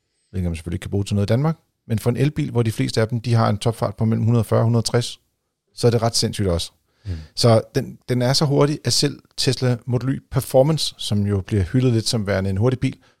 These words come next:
Speaker 1: den er faktisk langsom. Så, øh, ja, vi er derhen, hvor det er, det virkelig, øh, det rykker noget, kan man sige, hvis man går i den her retning. Og Kia har selvfølgelig bygget den her bil for ligesom at sige,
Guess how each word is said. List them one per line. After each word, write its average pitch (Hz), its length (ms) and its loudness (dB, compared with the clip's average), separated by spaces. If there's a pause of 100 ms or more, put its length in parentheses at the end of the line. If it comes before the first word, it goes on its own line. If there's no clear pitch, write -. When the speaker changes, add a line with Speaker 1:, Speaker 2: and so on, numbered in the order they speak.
(100)
Speaker 1:
den 120 100 2
er 117 40 4
faktisk 95 220 0
langsom. 90 280 -2 (300)
Så, 123 160 8 (180)
øh, 113 480 6 (260)
ja, 120 80 4 (400)
vi 143 60 4
er - 20 6
derhen, 151 280 6
hvor 143 120 4
det 123 80 6
er, 131 80 6
det 127 160 0
virkelig, 131 400 4
øh, 107 260 4 (120)
det 123 80 4
rykker 127 180 8
noget, 113 280 4
kan 123 100 0
man 113 40 -2
sige, 123 140 0
hvis 107 140 0
man 113 60 -4
går 120 80 4
i 107 40 4
den 110 140 2
her 123 160 -2
retning. - 280 -4 (640)
Og 131 120 2
Kia 156 220 4
har 156 60 4
selvfølgelig 147 280 0
bygget 147 220 2
den 135 80 2
her 135 60 2
bil 127 280 -4
for - 140 0
ligesom 123 340 0 (100)
at 117 60 2
sige, 123 300 0